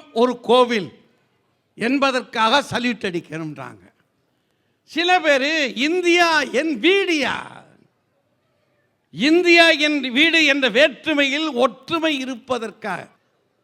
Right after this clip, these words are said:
எங்கேயும் எப்போதும் சந்தோஷம் என்று சூழ்நிலைக்கேற்ப உழைப்பதற்காகவா? ஜனநாயகத்தில் நாம்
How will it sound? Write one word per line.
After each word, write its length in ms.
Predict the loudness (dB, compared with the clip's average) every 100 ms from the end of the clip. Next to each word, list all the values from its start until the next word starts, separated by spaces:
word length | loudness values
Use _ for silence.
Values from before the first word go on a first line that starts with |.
| _ _ _ _ _ _ _ -6
எங்கேயும் 680 | -4 0 0 0 0 -4 -8 -14 _ _ _ _ _ _ -2 -2
எப்போதும் 680 | -2 2 4 6 4 -2 -6 -8 -8
சந்தோஷம் 580 | -4 -2 -2 -6 -16 -18 _ _ _ _ _ _ _ _ _ _
என்று 280 | -2 -2 -2 -4 -2
சூழ்நிலைக்கேற்ப 960 | 2 4 4 4 0 -2 -4 0 0 2
உழைப்பதற்காகவா? 1080 | 2 2 0 -4 -4 -6 -8 -8 -8 -12 -18 -18 -4
ஜனநாயகத்தில் 920 | 0 2 4 4 2 -2 -4 -6 -6 -8 -10 _ _ _
நாம் 260 | -4 0